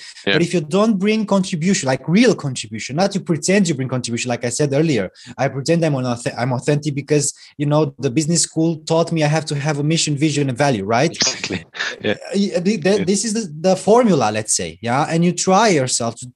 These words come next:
Speaker 2: to use the formula, but inside you don't f-, you don't really are. And, um, um, uh, there are other businesses that creates, uh,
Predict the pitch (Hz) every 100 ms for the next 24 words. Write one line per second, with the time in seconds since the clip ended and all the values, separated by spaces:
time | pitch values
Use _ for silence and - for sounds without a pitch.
0 | - 165 165 208 180 - 131 123 160 160
1 | 151 151 160 151 147 135 143 208 202 -
2 | - 151 147 147 - 220 226 190 190 214
3 | 170 - 131 165 107 - - - - -
4 | - 139 156 165 175 160 - 131 135 139
5 | 123 120 - _ _ - 117 117 110 101
6 | - - 110 143 156 160 202 240 208 147
7 | 131 123 151 147 156 151 - 165 170 190
8 | - - _ 127 113